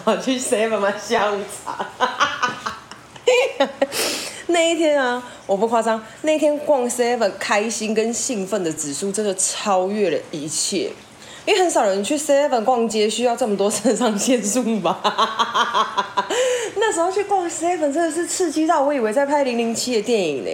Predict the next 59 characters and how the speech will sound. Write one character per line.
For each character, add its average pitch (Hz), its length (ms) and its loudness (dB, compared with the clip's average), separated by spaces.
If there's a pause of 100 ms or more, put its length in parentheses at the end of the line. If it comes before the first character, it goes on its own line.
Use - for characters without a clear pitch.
哇， 214 140 2 (280)
又 240 140 2
发 208 160 2
现 214 140 0
有 165 80 2
人 143 80 0
的 151 60 -2
年 151 180 0
龄 165 140 -2
了。 220 100 4 (480)
<laughs> 494 560 -2
而 302 100 4
且 339 160 2
翻 294 400 0
墙 185 280 -2
回 202 200 2
到 269 160 4
学 185 240 0
校 185 240 0
哦， 156 240 0 (460)
过 233 220 2
程 196 200 0
里 170 80 -2
面 190 300 0
就 226 100 0
是 285 80 2 (300)
大 294 140 4
家 277 120 4
彼 240 200 -2
此 208 180 0
互 226 160 0
相 233 220 2
帮 220 120 4
忙 185 120 2
的 175 80 2
那 208 40 2
种 190 140 2
感 156 160 0
觉。 143 160 -2
哎， 202 160 0
回 226 100 2
到 254 80 2
教 269 220 2
室 247 160 -4
之 214 160 -2
后， 247 160 0
那 254 140 2
刺 254 180 -2
激 233 140 -2
感 190 120 0
我 147 120 0
到 185 100 0
现 202 220 0
在 180 80 0
都 170 160 0
还 147 180 -4
记 170 240 -6
得 - 220 -4
哎。 80 100 -2